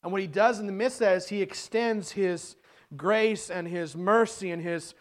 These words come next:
forgiveness towards you in the cross of Christ. He does the same thing with Israel, I believe, in verse thirteen. It's one that I mentioned that you should take note of.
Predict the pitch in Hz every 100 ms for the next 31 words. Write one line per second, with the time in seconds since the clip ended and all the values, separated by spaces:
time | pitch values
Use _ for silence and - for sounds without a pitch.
0 | _ _ _ 175 143 220 214 214 - -
1 | - 214 196 190 196 180 185 165 170 180
2 | 214 196 190 - 185 - 214 190 135 -
3 | - - _ _ _ _ _ _ _ _
4 | _ _ _ _ _ _ _ _ _ 220
5 | 240 285 226 - 269 262 247 254 247 214
6 | 190 185 208 190 180 160 165 175 175 190
7 | 165 175 151 165 160 - - 143 - 151
8 | 123 117 139 143 139 131 123 123 _ _
9 | 147 147 143 131 127 143 139 - 135 -
10 | _ _ _ _ - 160 147 151 160 156
11 | - 110 82